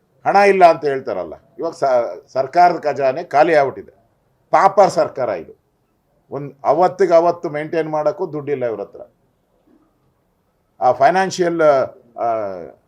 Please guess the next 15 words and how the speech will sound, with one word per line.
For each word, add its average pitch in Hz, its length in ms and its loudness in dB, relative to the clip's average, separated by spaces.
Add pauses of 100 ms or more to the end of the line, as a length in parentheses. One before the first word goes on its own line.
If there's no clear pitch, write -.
(680)
ಆರ್ಥಿಕ 170 420 0
ಪರಿಸ್ಥಿತಿಯನ್ನ 170 840 0
ನಮ್ಮ 139 380 -4 (520)
ಕಳೆದ 170 180 -2
ಇಪ್ಪತ್ತು 175 460 0
ವರ್ಷದಿಂದ 156 320 -4
ಏನ್ 143 260 -2
ಮೇಂಟೈನ್ 175 400 -4
ಮಾಡ್ಕೊಂಬಂದಿದ್ರು, 117 680 -8
ಅದೆಲ್ಲ 147 260 0
ಇವ-, 156 260 0
ಈ 139 140 -10
ಸರಿ 151 220 -6
ಧೂಳಿಪಟ 147 440 -6
ಆಗೋಗ್ತದೆ. 110 560 -8